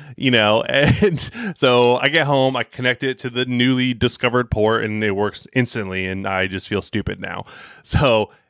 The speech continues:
anyways, um, now that, um, you know, we've established that I'm pretty dense sometimes, um,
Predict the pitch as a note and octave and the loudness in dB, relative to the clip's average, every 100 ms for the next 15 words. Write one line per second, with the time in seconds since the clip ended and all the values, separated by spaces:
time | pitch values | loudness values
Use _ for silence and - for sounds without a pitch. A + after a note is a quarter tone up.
0 | - F#3 C#3 F#2+ F#2+ - - _ - C3 | -4 0 0 -2 -8 -16 -18 _ -2 2
1 | C3 C3 B2+ B2 - B2+ C#3+ E3 C#3+ B2+ | 4 4 2 -2 -4 -4 0 0 2 0
2 | - A#2 A2+ G#2+ G#2 - - C3 G2 G#2 | -2 0 2 2 0 -6 -6 -2 0 0
3 | G#2+ - G2+ G2+ F#2+ G2+ G#2 A2 G2+ _ | 0 0 0 0 0 -2 0 0 -2 _
4 | - A2 F2+ _ G#2+ F#2+ F#2+ - - G#2+ | -2 -2 -4 _ -2 0 -2 -8 -6 -6
5 | G2 G2+ G2 D3 - - - - A2+ D#3+ | -2 -2 -2 -4 -10 -20 -12 -2 2 4
6 | C3 A2 | 2 0